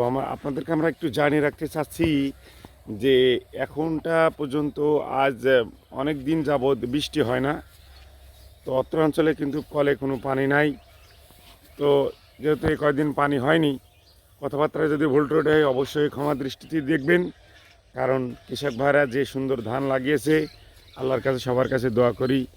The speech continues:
যে এই মুহূর্তে যেন কোনো রকম পানি না হয়, কারণ অনেক কষ্ট দুঃখ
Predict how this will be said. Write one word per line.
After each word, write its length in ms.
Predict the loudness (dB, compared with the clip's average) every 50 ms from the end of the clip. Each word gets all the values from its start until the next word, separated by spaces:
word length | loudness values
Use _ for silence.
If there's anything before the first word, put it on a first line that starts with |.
| -20 -20 -20 -20 -20 -20 -20 -20 -20 -16 -12 -8 -4
যে 80 | -6 -6 -6 -8 -20 -20 -20 -20 -20 -20 -20 -20 -20 -20 -20 -20 -20 -18 -10 -6
এই 180 | -2 0 0 0
মুহূর্তে 320 | 0 0 -2 -2 -2 -2 0
যেন 260 | 0 0 0 -2 -4
কোনো 180 | -4 -4 -4 0
রকম 320 | 0 0 0 -2 -4 -6 -6 -8 -10 -10 -8
পানি 280 | -4 -4 -2 -2 -4 -6 -6 -10 -14 -20 _ -18 -12
না 200 | -6 -4 -2 -2 -4
হয়, 280 | -4 -6 -8 -8 -8 -10 -16 -20 -20 -20 -20 -20 -20 -20 -20 -20 -20 _ _ _ -20 -20 -20 -20 -20 -20 -20 -20 -20 _ _ -20 _ _ _ -2
কারণ 280 | 2 2 4 4 2 0 -4 -8 -12 _ _ _ _ _ -20 _ _ -20 -20 -20 -20 _ _ _ _ _ _ _ _ _ -20 _ _ -4
অনেক 240 | -2 0 0 0 -2 -6 -6
কষ্ট 220 | -4 -4 -4 -4 -4
দুঃখ 240 | -6 -4 -6 -6 -6